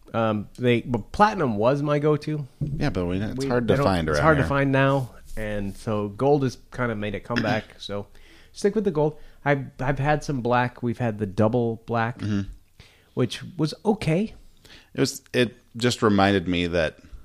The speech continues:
Speaker 1: We had
Speaker 2: the, the,
Speaker 1: Gold.
Speaker 2: the black. Well, the, it reminded me that the black and then the red, they have, I don't know if, like, smoky scotch is cheaper, and they're by, like, therefore becomes, like,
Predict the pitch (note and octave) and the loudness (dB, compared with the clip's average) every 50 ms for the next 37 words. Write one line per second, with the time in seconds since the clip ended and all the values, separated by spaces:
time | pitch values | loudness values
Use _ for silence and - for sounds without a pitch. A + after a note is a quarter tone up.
0 | - - _ _ _ _ _ _ _ _ _ _ _ _ _ - A#2 G2+ G2+ A2+ | -20 -20 _ _ _ _ _ _ _ _ _ _ _ _ _ -2 -2 0 0 0
1 | G#2+ G2+ F#2+ F#2 D#2+ D2+ E2 F#2 F2 - - - - _ - - - A2 G2+ G2 | 2 4 4 4 4 2 2 2 2 2 -2 -8 -20 _ -8 -4 -2 2 2 2
2 | F2+ E2 D#2+ F#2+ F2+ F2+ F2 F2 F2+ - - A#2 G#2 F#2 - E2 - - - - | 2 2 4 4 6 6 6 4 4 4 6 6 8 8 6 4 2 -2 -12 -20
3 | - - - - - - G#2+ A2+ G#2+ A#2+ C#3 C3+ A#2+ G#2+ G2 G2 F#2 F2+ D#2+ - | -20 -20 -18 -8 -4 -2 0 4 6 6 6 6 6 4 2 2 0 0 -2 -4
4 | - - - F#2 F#2+ F2+ D#2 D#2 - F#2 F2+ F#2 F2+ F2+ F2 F2 - - E2+ E2+ | -8 -12 -8 -6 -6 -6 -6 -6 -4 -2 2 4 4 4 4 2 0 -6 -8 -6
5 | E2 D#2 D#2+ D#2+ E2 D#2+ E2 E2 E2 D#2+ D#2 D#2+ D#2+ D#2 D2+ E2 D#2+ D#2+ D2+ D2+ | -6 -6 -4 -4 -2 -2 -2 -2 -4 -6 -6 -6 -6 -4 -4 -4 -2 -2 -4 -6
6 | D#2 - - - - E2+ E2+ E2+ E2+ E2 D#2+ D#2 - - D#2+ D2+ D2 C#2+ - - | -10 -16 -14 -8 -6 -4 -4 -4 -4 -4 -4 -6 -6 -4 -4 -4 -4 -6 -8 -14
7 | - - - - - - - - - F2+ F#2 - - - F#2 E2+ - - - F2 | -20 -20 -18 -12 -8 -6 -4 -4 -4 -4 -6 -6 -6 -8 -8 -6 -6 -4 -2 -2
8 | F2 F2+ - - - E2+ D#2+ - - - A#2 A#2 - D#3 E3 E3+ - - _ _ | -2 -4 -6 -8 -8 -8 -8 -6 -2 -2 0 0 2 2 0 0 -2 -8 _ _
9 | _ - - - - - - - - - E2 E2 D#2+ E2 E2 D#2+ D#2 - - - | _ -20 -20 -20 -20 -20 -20 -16 -10 -6 -4 -2 0 0 -2 -2 -6 -12 -16 -16
10 | - D#2 D#2+ D#2+ E2 D#2+ D#2 C#2+ - - D2+ D2+ D2 D2 E2 E2+ D#2+ - F2+ F2 | -10 -2 0 2 2 4 2 0 -2 -2 -4 -4 -2 0 0 0 2 2 2 2
11 | E2 E2+ E2 - G2 E2+ E2 D#2+ D#2+ D#2 D#2 D2 C#2 C#2 - - - | 2 2 0 2 2 2 2 2 0 -2 -4 -4 -6 -6 -10 -12 -14